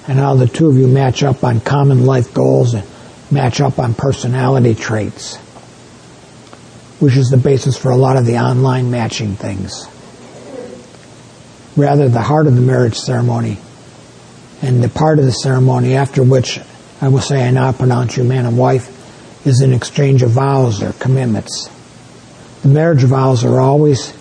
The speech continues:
high contrasts, for better, for worse, sickness or health, good times or bad times.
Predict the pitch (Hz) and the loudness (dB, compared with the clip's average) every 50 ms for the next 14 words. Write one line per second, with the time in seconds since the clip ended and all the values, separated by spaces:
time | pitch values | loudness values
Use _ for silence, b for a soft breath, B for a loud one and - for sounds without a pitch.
0 | - - - - - - - - - - - 123 131 135 135 135 - - 135 139 | -20 -20 -20 -20 -20 -20 -20 -20 -16 -10 -6 -4 -2 0 0 -2 -2 -2 -2 0
1 | 143 135 - 131 117 110 104 - - - - - 123 117 127 135 139 147 143 - | 0 -2 -2 -4 -4 -4 -6 -6 -8 -8 -4 -2 0 2 2 2 2 0 0 0
2 | - 139 131 135 143 151 147 131 - - - 147 139 - - 143 127 120 120 117 | 0 2 2 4 2 2 0 -2 -4 -6 -6 -6 -4 -2 -2 -4 -4 -4 -4 -2
3 | 120 135 139 156 143 - - - B B B B B B B - - 147 135 - | -2 0 0 0 -2 -4 -6 -18 B B B B B B B -2 0 0 2 2
4 | 139 143 139 127 117 117 113 120 131 131 139 135 - 139 139 139 143 139 139 131 | 0 0 2 0 0 0 0 0 0 0 0 -2 -2 -4 -4 -2 -2 -2 -2 -4
5 | - - | -6 -10